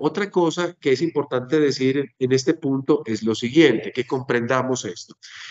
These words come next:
que las vocales iota y ypsilon, como ya se los había yo de-, dicho, eh, las vamos a considerar no solo siempre breves, sino como derivaciones de dos semivocales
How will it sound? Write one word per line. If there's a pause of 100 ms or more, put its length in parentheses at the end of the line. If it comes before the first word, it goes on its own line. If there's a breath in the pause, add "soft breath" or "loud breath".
(140 loud breath)
que
las
vocales
iota
y
ypsilon,
como
ya
se
los
había
yo
de-,
dicho, (380)
eh,
las
vamos
a
considerar
no
solo
siempre
breves, (580)
sino
como
derivaciones
de
dos
semivocales